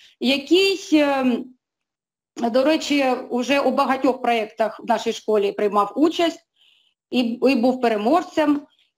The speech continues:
І, до речі, він також, е, планує стати студентом Дніпровської політехніки. Е, ми разом з учнями їздили до Дніпровської політехніки, були у нас офлайн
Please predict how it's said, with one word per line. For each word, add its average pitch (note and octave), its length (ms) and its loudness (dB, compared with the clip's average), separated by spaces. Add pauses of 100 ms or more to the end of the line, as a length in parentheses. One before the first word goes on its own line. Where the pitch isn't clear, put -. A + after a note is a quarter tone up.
(100)
І, C#4 360 2
до B3+ 180 0
речі, D#4 360 0
він C4 180 -2
також, D#4+ 480 -2
е, B3+ 300 2
планує C4 580 2
стати C4+ 480 -2
студентом B3+ 880 0
Дніпровської A#3+ 600 -2
політехніки. A#3 920 -2 (1120)
Е, A3+ 240 4
ми F4+ 460 4
разом C#4 480 2
з D4 40 -4
учнями D4+ 460 2
їздили C#4 600 0
до B3+ 460 0
Дніпровської B3+ 640 -2
політехніки, D4+ 920 2
були B3+ 360 0
у B3+ 120 2
нас B3 340 0
офлайн A#3 540 -2